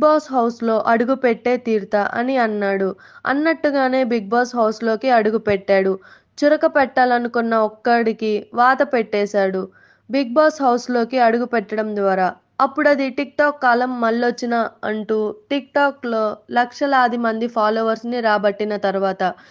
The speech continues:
సడన్గా TikTok-ని బ్యాన్ చేశారు. అప్పుడేం చేయాలో దిక్కుతోచని పరిస్థితిలో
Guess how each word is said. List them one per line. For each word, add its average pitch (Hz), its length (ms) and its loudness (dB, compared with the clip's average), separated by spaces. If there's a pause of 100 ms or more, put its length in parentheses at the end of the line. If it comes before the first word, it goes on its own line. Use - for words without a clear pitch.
(240)
సడన్గా 320 420 2 (120)
TikTok-ని 254 580 -2
బ్యాన్ 220 320 0
చేశారు. 196 420 0 (460)
అప్పుడేం 262 420 0 (100)
చేయాలో 254 360 2 (100)
దిక్కుతోచని 233 760 -2
పరిస్థితిలో 208 600 -2